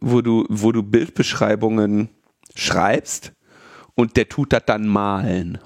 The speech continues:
oder, oder fotografieren für dich, wie du möchtest. Kannst du unterschiedliche Stile, ne? Und, ähm,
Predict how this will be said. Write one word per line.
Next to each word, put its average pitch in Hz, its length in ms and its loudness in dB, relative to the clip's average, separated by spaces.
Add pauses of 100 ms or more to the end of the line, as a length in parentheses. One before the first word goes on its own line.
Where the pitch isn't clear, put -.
oder, 170 320 2 (160)
oder 127 260 2
fotografieren 104 800 0
für 95 140 -2
dich, - 260 -2
wie - 40 2
du 95 100 2
möchtest. - 420 -4 (300)
Kannst 113 160 -2
du - 40 -2
unterschiedliche 120 560 0
Stile, 104 540 0
ne? 151 180 2 (580)
Und, 110 520 0
ähm, 101 560 0